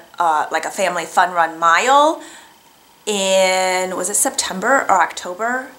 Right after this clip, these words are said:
And it was, like, super hot that day, and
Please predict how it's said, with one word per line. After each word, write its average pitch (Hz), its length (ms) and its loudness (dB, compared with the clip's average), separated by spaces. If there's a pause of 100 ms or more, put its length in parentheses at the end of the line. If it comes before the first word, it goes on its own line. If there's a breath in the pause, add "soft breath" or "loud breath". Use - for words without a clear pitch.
And 196 80 -10
it - 80 -12
was, 165 160 -2
like, 143 140 -4
super 214 420 0
hot 165 300 -2
that 180 180 0
day, 294 320 2 (460 loud breath)
and 165 880 0